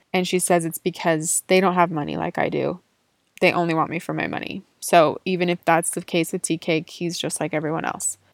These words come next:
Phoebe says she thinks it's too soon for her to move on after her husband's death,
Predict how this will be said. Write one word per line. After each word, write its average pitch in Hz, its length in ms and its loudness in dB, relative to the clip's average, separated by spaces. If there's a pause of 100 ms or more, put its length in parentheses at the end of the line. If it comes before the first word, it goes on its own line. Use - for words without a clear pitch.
(200)
Phoebe 214 300 4
says 190 340 4
she 196 140 2
thinks 185 300 0
it's 185 180 2
too 185 200 0
soon 180 280 -2
for 180 160 0
her 180 140 0
to 175 160 -6
move 165 240 -2
on 160 260 0
after - 300 -2
her 180 100 -2
husband's 180 480 -2
death, 156 420 2